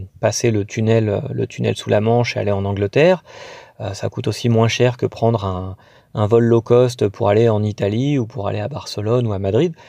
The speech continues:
c'est certain. Maintenant, si tu t'expatries et que tu pars étudier six mois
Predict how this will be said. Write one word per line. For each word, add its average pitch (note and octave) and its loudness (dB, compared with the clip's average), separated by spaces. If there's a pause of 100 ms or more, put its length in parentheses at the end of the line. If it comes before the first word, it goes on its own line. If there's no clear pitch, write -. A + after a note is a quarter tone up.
(120)
c'est - -6
certain. B2+ -2 (500)
Maintenant, D3 2
si - -10
tu B2 -8
t'expatries C3 0
et A2+ -2
que - -18
tu B2 -8
pars C#3+ 4
étudier A#2+ 0
six - -6
mois B2 -2